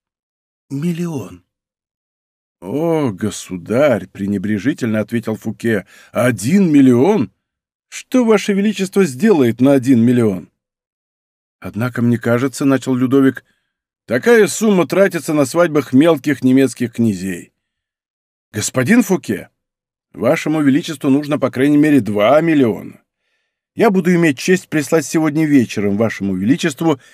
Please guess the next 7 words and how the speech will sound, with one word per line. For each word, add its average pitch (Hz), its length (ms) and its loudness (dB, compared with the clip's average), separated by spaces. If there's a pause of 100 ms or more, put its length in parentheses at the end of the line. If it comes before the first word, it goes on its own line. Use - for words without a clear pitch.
(140)
миллион 165 460 4
шестьсот 170 600 -6
тысяч 113 380 -8
ливров». - 500 -16 (1200)
«Как?» — - 420 -8
произнёс 101 440 -4
король. 95 360 -10